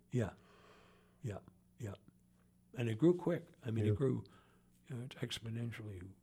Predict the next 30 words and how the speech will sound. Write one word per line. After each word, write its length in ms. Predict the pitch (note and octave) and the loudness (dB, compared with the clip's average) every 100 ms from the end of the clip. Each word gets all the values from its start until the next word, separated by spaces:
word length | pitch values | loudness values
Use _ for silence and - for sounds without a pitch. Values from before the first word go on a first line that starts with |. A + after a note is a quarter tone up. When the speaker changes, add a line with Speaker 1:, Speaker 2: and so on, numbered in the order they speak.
| - - | -14 -12
Speaker 1:
w-, 120 | A#2+ | -6
much 260 | B2+ G2+ - - | -6 -6 -14 -18
faster 380 | - A2+ G#2+ - G2+ A2+ - _ _ _ _ _ _ _ _ _ _ | -12 -10 -10 -14 -18 -20 -20 _ _ _ _ _ _ _ _ _ _
than, 100 | A2+ | -6
than 60 | G#2+ | -4
I 60 | G#2 | -2
had 120 | G#2 | 2
ever 280 | B2+ A2 F#2 | 2 0 -8
imagined. 320 | G2 A#2+ G#2+ - - - - _ - _ _ _ _ - _ - | -6 -4 -6 -10 -20 -20 -20 _ -20 _ _ _ _ -20 _ -8
And, 200 | A2+ - - - - - - - - - _ - - | -8 -8 -16 -20 -20 -20 -20 -20 -20 -20 _ -16 6
and 140 | B2+ | 8
all 220 | B2+ D#3+ F3+ | 10 10 8
of 100 | G3 | 4
the 60 | |
people 340 | - G#3 A3+ B2+ | 2 2 2 0
that 200 | A2+ A#2 | -2 0
do 140 | C#3+ A3+ | 0 0
this, 340 | F3+ - - - | -2 -4 -10 -10
the 80 | F#2+ - | -10 -2
people 240 | D#3 E3+ - | 0 0 -4
that 220 | C3+ - | -14 -10
get 100 | A#2+ - | -10 -6
involved 460 | G#2+ A2 C#3 F3 | -4 -2 0 0
in 140 | D3+ D3+ | 2 2
this 200 | D#3 - | -2 -6
and 160 | G#2 | -6
do 100 | G#2+ C#3+ | -4 -4
this, 220 | D3 D3+ - | -4 -8 -10
it's 140 | - - | -16 -8
unbelievable. 880 | B2+ C3+ C#3+ C#3+ E3+ F3+ F#3 C3 F#2 | -6 -4 -4 -6 -4 -6 -6 -10 -14